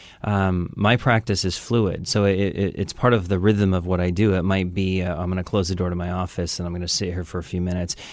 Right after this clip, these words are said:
It might be an intentional walking meditation. It might be, um, I, I swim regularly. So it's, sometimes my practice is just in the water. And so I find it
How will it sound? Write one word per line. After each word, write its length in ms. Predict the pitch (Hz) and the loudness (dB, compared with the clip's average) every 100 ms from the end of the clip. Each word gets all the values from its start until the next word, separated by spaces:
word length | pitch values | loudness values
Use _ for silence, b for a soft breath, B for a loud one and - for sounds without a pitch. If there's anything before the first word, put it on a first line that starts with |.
| B | B
It 100 | 107 | 2
might 280 | 123 139 104 | 4 4 2
be 320 | 113 113 107 87 | 2 2 2 0
an 140 | 98 | 2
intentional 720 | 92 85 - 110 - 104 98 | 0 0 0 0 2 0 0
walking 400 | 92 95 - 92 | 0 -2 -2 -2
meditation. 680 | 87 87 - - - - 92 | -2 -6 -8 -10 -8 -10 -8
It 80 | 95 | -6
might 320 | 95 90 82 | -4 -4 -4
be, 320 | 92 90 90 B B B B - | -4 -2 -2 B B B B -4
um, 480 | 92 87 85 87 - - - - | 0 0 0 -2 -6 -10 -12 -4
I, 200 | 95 90 | -2 0
I 60 | 90 | 0
swim 380 | - - 104 92 | 0 2 2 2
regularly. 640 | 90 85 87 87 87 90 | 0 0 -2 -2 -2 -4
So 280 | - - 92 | -4 -2 0
it's, 180 | 90 - | -2 -4
sometimes 500 | - 98 - 95 87 | -2 -2 0 0 0
my 140 | 90 | -2
practice 480 | - 95 92 95 - | 0 -2 -2 -2 -2
is 140 | 85 | -2
just 240 | 82 92 98 | -2 -2 0
in 80 | 95 | 0
the 80 | |
water. 480 | 90 92 - 95 - B B B B B | 0 -2 -4 -8 -10 B B B B B
And 140 | 107 95 | 2 4
so 260 | 120 107 | 6 6
I 80 | 98 | 4
find 340 | - 117 120 | 4 4 6
it 220 | 110 101 | 6 2